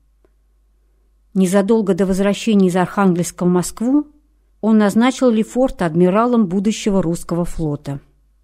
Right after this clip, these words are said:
Приехав в Москву, Петр опять всецело отдался своим сухопутным забавам,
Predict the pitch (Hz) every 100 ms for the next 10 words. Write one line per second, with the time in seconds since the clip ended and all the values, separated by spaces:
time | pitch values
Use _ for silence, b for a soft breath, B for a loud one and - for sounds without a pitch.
0 | _ _ _ _ _ _ _ - 202 214
1 | 202 180 190 190 - - 240 262 - _
2 | _ - 277 269 247 - 190 240 254 -
3 | 220 - 226 240 220 175 190 208 202 -
4 | 180 202 202 214 - - 202 196 190 196
5 | 190 165 143 143 139